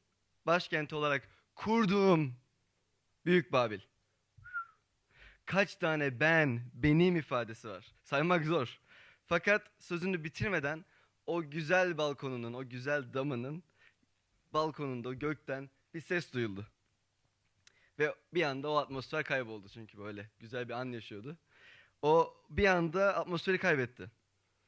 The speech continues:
"Ey Kral Nebukadnezar,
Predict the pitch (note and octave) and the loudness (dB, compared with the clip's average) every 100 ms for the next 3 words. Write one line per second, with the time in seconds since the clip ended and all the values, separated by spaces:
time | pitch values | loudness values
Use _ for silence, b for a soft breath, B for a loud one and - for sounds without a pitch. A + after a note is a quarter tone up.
0 | b b b b b b b b b b | b b b b b b b b b b
1 | - _ _ F3+ A3+ G3 G3 F#3 F3+ F3+ | -20 _ _ 2 2 2 4 6 6 4
2 | E3 F3+ D#3+ E3 C#3+ A#2+ G#2+ - | 2 0 0 0 -2 -4 -6 -10